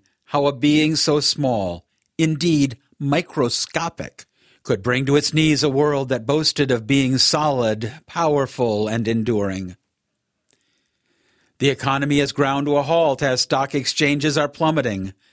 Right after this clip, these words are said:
Shops are closed, flights canceled, and roads deserted. We see events postponed,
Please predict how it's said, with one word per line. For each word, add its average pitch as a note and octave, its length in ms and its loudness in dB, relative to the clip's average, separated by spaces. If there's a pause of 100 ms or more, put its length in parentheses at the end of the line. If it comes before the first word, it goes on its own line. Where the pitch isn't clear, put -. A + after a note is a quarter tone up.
(320)
Shops - 540 -2
are C#3 80 0
closed, G#2+ 720 -2 (300)
flights E3 440 0
canceled, D3+ 640 0
and C#3 160 0
roads C#3 360 0
deserted. B2 680 -2 (540)
We E3 120 2
see F#3 280 4
events E3 380 2
postponed, A#2 1000 -2